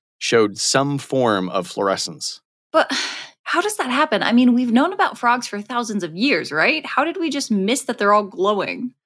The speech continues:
Speaker 1: I had the same question, but first of all, for the most part, the glowing is pretty faint.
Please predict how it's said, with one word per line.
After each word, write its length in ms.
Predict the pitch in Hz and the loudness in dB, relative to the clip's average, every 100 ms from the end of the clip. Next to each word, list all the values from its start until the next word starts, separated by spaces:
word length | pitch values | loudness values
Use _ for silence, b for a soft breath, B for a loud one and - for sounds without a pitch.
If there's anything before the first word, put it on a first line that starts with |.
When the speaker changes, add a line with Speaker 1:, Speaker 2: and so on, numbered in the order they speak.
| _ _ | _ _
Speaker 1:
I 60 | 151 | 2
had 200 | 147 156 | 4 2
the 60 | 151 | 2
same 220 | 160 151 | 0 2
question, 520 | 143 143 175 180 180 - | 2 0 -4 -6 -8 0
but 200 | 139 - | 0 2
first 280 | 156 143 147 | 2 2 2
of 60 | |
all, 140 | 139 131 | 0 0
for 100 | 127 | -2
the 60 | |
most 220 | 117 120 - | -2 -2 0
part, 260 | 123 123 | 0 -2
the 80 | 120 | -8
glowing 640 | 117 131 143 170 190 175 | -8 0 2 2 2 0
is 300 | 139 117 107 - _ _ _ _ | 0 -2 -4 -12 _ _ _ _
pretty 280 | 180 156 110 | -4 -2 -4
faint. 640 | - 113 92 - - | -4 0 0 -2 -10